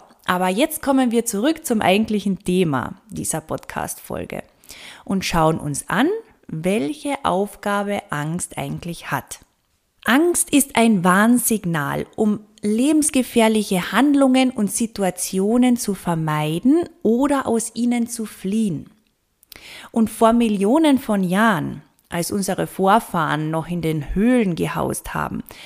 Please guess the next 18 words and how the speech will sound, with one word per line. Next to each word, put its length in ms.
war 280
Angst 440
für 120
sie 360
überlebenswichtig. 1300
Damals 580
überlebten 800
wir 160
nur 400
mit 240
Hilfe 500
unseres 520
inneren 540
Alarmsystems. 1300
Das 280
teilte 420
uns 240
mit, 440